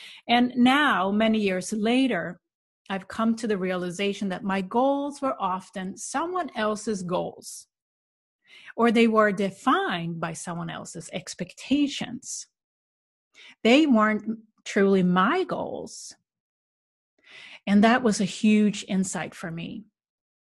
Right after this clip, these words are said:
So based on that lesson, everything changed when I started to use authentic and realistic visions that were true to me.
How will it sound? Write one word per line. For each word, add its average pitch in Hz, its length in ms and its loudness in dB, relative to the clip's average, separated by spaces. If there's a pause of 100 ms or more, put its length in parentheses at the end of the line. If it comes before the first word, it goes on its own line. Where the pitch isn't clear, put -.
(640)
So - 140 -2
based 220 300 4
on 247 120 8
that 185 200 4
lesson, 196 560 0 (120)
everything 220 760 0
changed - 760 -10 (240)
when 202 140 2
I 214 100 4
started 220 400 4
to 220 100 0
use 220 720 4 (100)
authentic 269 1000 -4
and 208 200 -2
realistic 208 720 -2
visions 196 680 -6 (960)
that 196 280 -4
were 202 100 -4
true 196 360 0
to 180 180 -4
me. 175 400 -6